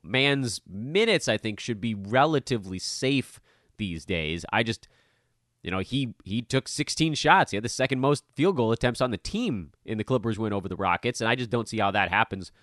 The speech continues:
when Kawhi and Paul George are out there together. Uh, head-to-head, again, kinda different than Roto here. Um, Clippers have a four-game week. Terrence Mann would be a totally fine four-game play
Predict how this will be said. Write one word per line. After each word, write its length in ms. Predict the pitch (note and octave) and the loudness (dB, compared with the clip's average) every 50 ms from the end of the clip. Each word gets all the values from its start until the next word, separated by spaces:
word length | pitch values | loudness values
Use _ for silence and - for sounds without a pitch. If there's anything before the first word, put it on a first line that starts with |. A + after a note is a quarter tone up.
| _ _ _ _ | _ _ _ _
when 180 | - A#2+ A#2 G2 | -6 -4 -4 -4
Kawhi 340 | - G#2+ G#2+ G#2 G2+ G2+ G2 | -2 -2 0 2 2 2 2
and 100 | G2 - | 2 0
Paul 180 | G#2 G#2 G2+ | 0 0 0
George 260 | F#2 G#2+ G#2+ G#2 F2+ | 0 0 -2 -2 -2
are 80 | F#2 F#2+ | -2 0
out 160 | F#2 F#2+ - | 0 0 -2
there 120 | F#2+ F2+ - | -2 -6 -8
together. 600 | - D2 C#2+ - A#2+ C3+ B2 - C#2+ D#2 F2+ - _ _ _ _ _ _ _ _ _ _ _ _ _ _ _ _ _ _ _ _ _ _ _ _ _ _ _ - | -8 -12 -2 4 4 4 4 4 0 -8 -8 -8 _ _ _ _ _ _ _ _ _ _ _ _ _ _ _ _ _ _ _ _ _ _ _ _ _ _ _ 4
Uh, 340 | D#3 D#3 D3 C#3+ C#3 C#3 - _ - | 6 6 8 8 6 6 4 _ -4
head-to-head, 640 | - - G#3+ A#3 F#3+ G#3 G3 A#3 B3 A#3+ G#3 G3+ A3 | 0 2 2 4 4 4 4 6 6 6 6 6 4
again, 440 | E3 D#3+ C#3+ G3+ F#3+ F3 F3+ F#3+ | 0 2 2 4 4 4 2 0
kinda 240 | - - E3 D#3+ F#3 | 2 4 6 6 6
different 360 | F3 C3+ D#3 D3 - E3 D#3+ | 6 4 4 2 4 2 2
than 120 | D3 D3+ D3 | 2 2 4
Roto 360 | D#3+ F3+ G3 F#3 D#3 C3 A#2+ | 6 6 6 6 6 4 4
here. 420 | - G#2+ G2 F2 F#2 A#2 D3 D3+ - - | 2 0 -2 -2 0 -2 -2 -4 -4 0
Um, 380 | A#2 A2 A2 A2 A2 G#2+ G#2 | 2 2 2 2 0 -2 -4
Clippers 360 | - - C3 - C3+ D3 C3 | -2 0 0 2 2 0 2
have 140 | C#3 B2+ C3+ | 4 4 2
a 60 | C3+ | 2
four-game 500 | - - B2 B2+ C3+ C#3 C3 D3 D3+ D3 | -2 -2 0 0 2 2 2 2 2 2
week. 240 | B2 A#2+ C3+ C#3 - | 0 0 0 0 0
Terrence 260 | - A#2+ B2 B2 - | 0 0 0 0 -2
Mann 220 | G#2+ A2+ A2+ A#2+ B2 | 0 0 0 2 0
would 100 | B2 A2+ | 0 0
be 100 | B2+ C3 | 0 0
a 60 | A#2+ | 0
totally 460 | - - A2+ G#2+ A2 G#2+ B2 B2+ B2 | -2 -2 -2 -2 0 0 0 -2 -2
fine 640 | - - D3+ E3+ F3 C#3+ A#2 A2+ B2 D3 D#3+ D3+ - _ _ | 0 4 4 6 6 6 4 2 0 -2 -6 -8 -10 _ _
four-game 640 | - - - C3+ C3 B2+ B2+ A2+ B2 B2 A#2+ A2+ A2 | -10 -2 2 4 4 4 2 2 0 0 0 -2 -2
play 520 | - - - A2 G2+ F2 E2+ G2 B2+ E3 | -6 -6 -2 0 2 2 4 2 2 0